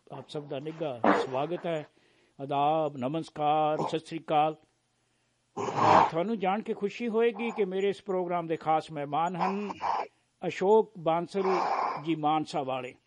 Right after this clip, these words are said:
ਆ, ਪੁਰਾਤਨ ਗੀਤਕਾਰੀ ਦੇ ਖੋਜੀ। ਆ, ਅਜਿਹੇ,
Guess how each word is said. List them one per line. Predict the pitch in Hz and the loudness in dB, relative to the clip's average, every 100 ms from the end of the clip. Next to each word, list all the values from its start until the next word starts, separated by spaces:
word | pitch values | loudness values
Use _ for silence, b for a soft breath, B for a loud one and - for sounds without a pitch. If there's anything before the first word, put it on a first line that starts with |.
| _ _ _ - - - - | _ _ _ -14 -12 -10 -2
ਆ, | 151 | -2
ਪੁਰਾਤਨ | 151 202 208 233 269 240 | 0 4 4 4 0 -2
ਗੀਤਕਾਰੀ | 202 226 - 226 240 | -4 -4 2 2 2
ਦੇ | 214 254 - - | 0 -2 -2 0
ਖੋਜੀ। | 190 190 165 190 - _ _ _ _ _ _ _ _ _ _ - | 6 6 6 -2 -4 _ _ _ _ _ _ _ _ _ _ -6
ਆ, | 165 170 185 180 - 180 | 2 4 4 2 -4 -2
ਅਜਿਹੇ, | 165 220 202 233 240 233 | 4 4 6 6 6 4